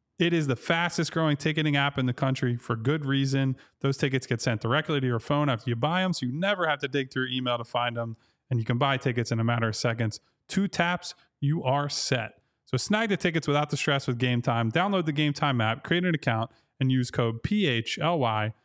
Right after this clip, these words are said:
for twenty dollars off of your first purchase. Terms apply. Again, create an account, redeem code P H L Y for twenty dollars off. Download Game Time today. Last minute tickets, lowest price, guaranteed.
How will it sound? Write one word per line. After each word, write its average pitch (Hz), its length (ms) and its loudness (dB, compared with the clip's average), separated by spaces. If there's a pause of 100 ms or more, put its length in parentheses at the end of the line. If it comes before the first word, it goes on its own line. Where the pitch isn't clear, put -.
(180)
for 135 80 -6
twenty 208 280 0
dollars 160 320 2
off 135 200 -2
of 127 60 -2
your 113 80 0
first 147 320 -2
purchase. 120 520 -2 (280)
Terms 226 280 2
apply. 110 440 -2 (100)
Again, 156 460 0
create 196 180 0
an 202 100 0
account, 143 400 0
redeem 127 340 0
code 120 280 -2
P 202 240 0
H 120 300 -2 (240)
L 175 220 0
Y 110 420 0
for 143 80 -4
twenty 196 240 0
dollars 170 320 2
off. 107 280 0 (360)
Download 180 380 2
Game 170 180 0
Time 160 220 2
today. 113 380 0 (140)
Last 151 280 0
minute 143 180 0
tickets, 117 440 -2 (100)
lowest 123 320 0
price, 110 380 -2 (360)
guaranteed. 113 560 0